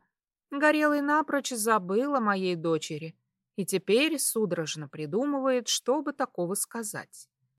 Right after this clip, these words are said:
Пауза длится, пока он, смирившись с тем, что нормальных аргументов не находится, не выдыхает: «Останься».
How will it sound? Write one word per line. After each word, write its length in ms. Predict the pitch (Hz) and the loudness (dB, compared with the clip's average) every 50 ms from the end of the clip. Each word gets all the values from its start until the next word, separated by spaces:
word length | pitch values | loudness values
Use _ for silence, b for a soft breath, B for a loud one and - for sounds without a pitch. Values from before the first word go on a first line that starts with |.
| _ _ _ | _ _ _
Пауза 540 | - 269 294 320 330 302 294 262 - 269 247 | 2 4 6 6 6 6 4 2 4 4 4
длится, 840 | 202 180 196 190 180 175 170 165 - - - - 254 254 262 247 233 _ _ | 4 4 2 0 2 0 -2 0 -2 -2 0 2 0 0 0 -4 -8 _ _
пока 340 | - - 269 269 - 339 320 | 0 0 2 8 8 8 10
он, 360 | 277 240 247 262 262 262 247 | 10 8 4 4 2 2 -2
смирившись 760 | - - - 214 220 247 262 311 320 - - - 208 180 - | -2 -2 0 2 2 2 2 0 0 0 0 0 -2 -4 -6
с 140 | - - - _ | -8 -8 -10 _
тем, 260 | - 233 233 233 240 240 | 2 2 2 2 2 -2
что 300 | - - - - 180 175 | -6 -6 -4 -2 0 2
нормальных 640 | 175 180 190 202 220 277 320 330 226 180 - - | 4 4 4 4 4 2 2 2 -2 -6 -6 -6
аргументов 600 | 160 156 156 170 160 165 160 160 151 - 147 - | -8 -4 -4 -4 -4 -2 -4 -6 -6 -8 -12 -12
не 100 | - 156 | -10 -6
находится, 800 | 156 151 151 151 - - 247 285 254 285 262 - - - 269 262 - _ _ _ _ _ _ _ _ - | -4 -2 -4 -4 -2 -2 -2 -2 -2 -4 -8 -8 -8 -6 -8 -10 -12 _ _ _ _ _ _ _ _ -4
не 160 | 240 247 240 | -2 -2 0
выдыхает: 720 | 202 208 180 165 175 - - - 170 165 156 147 147 - _ _ _ _ _ _ _ _ _ _ _ _ _ | 0 0 -2 -2 -4 -6 -4 -2 -2 0 0 -2 -6 -12 _ _ _ _ _ _ _ _ _ _ _ _ _
«Останься». 720 | 185 160 - - - - 170 175 160 147 - - - - | -14 -8 -8 -6 -4 -2 -2 -2 -2 -2 -6 -8 -8 -10